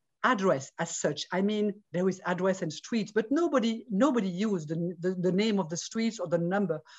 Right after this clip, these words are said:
uh, in the streets. So it's why they used the, the water meter number. Everybody knows the water num-, the water meter number.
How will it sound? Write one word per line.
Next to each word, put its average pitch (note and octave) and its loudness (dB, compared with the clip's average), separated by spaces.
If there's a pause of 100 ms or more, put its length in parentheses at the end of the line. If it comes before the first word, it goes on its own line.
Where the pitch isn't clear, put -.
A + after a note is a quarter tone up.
(140)
uh, F3 0
in F#3+ -2
the E3 -6
streets. - -10
So C#4 -4 (240)
it's A#3 -8
why C#4+ 4
they G#3+ 4
used B3+ -2 (120)
the, F#3+ 4 (120)
the F#3 2
water C4 2
meter A3 0
number. E3+ 0 (320)
Everybody C4 6
knows A3+ 4
the G3+ 4
water G3+ 4
num-, F#3 -4
the F#3+ 4
water A3 4
meter F#3 0
number. D#3+ 0